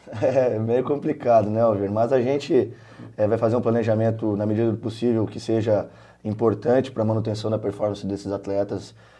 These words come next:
É, eu vou ter que me dedicar um pouco mais agora a essa parte da Taça Brasil sub-vinte, né? Nós teremos ainda, até o dia dez, a preparação com o adulto, que é, eu consigo conciliar os dois, né? O adulto com o sub-vinte.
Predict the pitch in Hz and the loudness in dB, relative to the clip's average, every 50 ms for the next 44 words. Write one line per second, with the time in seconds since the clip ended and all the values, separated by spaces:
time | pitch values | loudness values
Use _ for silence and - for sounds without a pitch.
0 | _ _ _ - 98 101 101 101 101 101 101 101 98 98 98 98 95 - - 110 | _ _ _ -4 -2 0 0 2 2 2 2 2 0 0 0 -2 -2 0 2 2
1 | 120 117 127 123 127 127 127 127 123 131 131 131 113 107 113 123 120 113 113 123 | 2 2 0 0 0 0 0 0 2 4 4 4 2 0 -2 -2 -2 0 0 -4
2 | 117 117 113 110 113 113 110 104 107 110 107 107 107 107 104 - - 107 107 104 | -4 -2 -2 -2 0 0 -2 -2 -2 -2 -2 -2 -4 -6 -6 -2 -2 -2 -2 -2
3 | - 107 104 104 101 104 107 107 104 101 98 101 101 95 101 98 - 98 101 95 | -2 -4 -6 -4 -4 -4 -6 -4 -4 -6 -4 -4 -4 -6 -6 -8 -6 -6 -6 -6
4 | 92 98 101 101 101 - 113 110 - _ - - - _ _ _ 104 101 101 104 | -4 -6 -6 -6 -6 -8 -12 -14 -14 _ -20 -20 -20 _ _ _ -8 -8 -6 -6
5 | 104 101 - 110 110 113 113 107 113 113 117 123 120 - - - - - - - | -6 -6 -4 -2 -2 0 0 0 0 0 0 2 2 2 0 0 -4 -6 -20 -8
6 | _ - - - - - - 113 113 117 117 120 120 117 - - - - - - | _ -6 0 2 2 2 2 0 2 2 4 4 4 2 2 -8 -14 -14 -10 -8
7 | 107 113 113 110 110 113 110 113 120 113 110 117 107 104 120 139 135 131 117 107 | -4 -4 -4 -2 -2 -2 -2 -2 -6 -4 -2 -2 -2 0 0 -2 -2 -4 -6 -8
8 | 113 - 131 143 147 135 107 - - - - 113 110 107 101 101 - 131 131 117 | -4 -2 0 2 2 0 0 -4 -8 -10 -6 -4 -4 -4 -4 -6 -4 -6 -6 -6
9 | - - 139 139 120 - 131 110 - - 107 104 117 120 113 120 117 135 151 127 | -2 0 0 0 0 -2 -6 -6 -6 -4 -4 -4 -4 -4 -2 0 0 2 2 0
10 | 107 104 110 113 110 104 95 104 110 110 - - 104 104 - 113 123 127 107 107 | -2 -2 -2 -2 -2 -2 -2 -2 -4 -4 -6 -8 -10 -8 -6 -6 -4 -4 -2 -4
11 | 123 139 - - | -4 -6 -8 -14